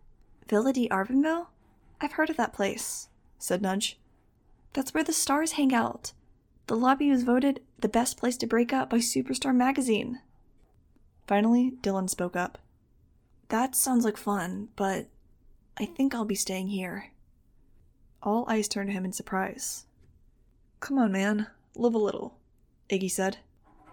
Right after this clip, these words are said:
He was just starting to get used to having Dylan around. "Not sure I have time for partying." He didn't look anyone in the eye. "I've gotta keep working on my flying," he explained.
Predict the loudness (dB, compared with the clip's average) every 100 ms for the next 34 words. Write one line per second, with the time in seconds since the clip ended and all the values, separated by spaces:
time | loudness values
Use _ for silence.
0 | _ _ -2 0 0 0 -2 0 -2 -2
1 | -2 0 0 -2 -4 -6 -4 -6 -4 -4
2 | -4 -4 -4 -4 -6 -10 -18 _ _ _
3 | _ _ -20 -20 -20 -12 -2 0 0 0
4 | -4 -4 0 0 -2 -4 -4 -4 -8 -4
5 | -4 -4 -6 -8 -10 -18 -20 -20 _ _
6 | -20 -20 -20 _ _ _ 0 0 2 -2
7 | -4 -4 -4 -4 -4 -4 -4 -6 -10 -20
8 | _ _ _ _ _ _ _ _ _ _
9 | -4 0 0 0 -4 -4 -6 -6 -4 -6
10 | -4 -4 -2 -4 -6 -12 -20 -20 -18 -4
11 | -2 0 0 0 -2 -6